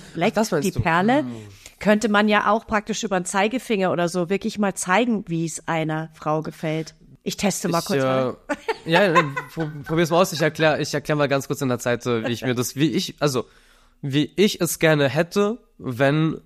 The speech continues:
Speaker 1: meine Freundin oder wer auch immer,
Speaker 2: Ja.
Speaker 1: oder auch von mir ist auch nur die, die Dame für heute Nacht,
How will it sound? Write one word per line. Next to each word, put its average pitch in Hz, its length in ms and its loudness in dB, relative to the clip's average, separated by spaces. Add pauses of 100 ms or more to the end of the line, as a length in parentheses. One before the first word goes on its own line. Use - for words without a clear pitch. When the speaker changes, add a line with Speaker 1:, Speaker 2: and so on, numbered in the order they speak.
(280)
Speaker 1:
meine 123 640 2
Freundin 165 420 4
oder 104 400 0
wer 107 160 0
auch 107 100 -2
immer, 170 280 2
Speaker 2:
Ja. 185 160 4
Speaker 1:
oder 208 240 2
auch 139 180 2
von 131 220 -2
mir 160 180 4
ist 156 120 0
auch 131 180 -2
nur 143 280 6
die, 120 380 -2
die 113 140 -4
Dame 123 260 4
für 127 140 -2
heute 110 220 2
Nacht, 131 280 0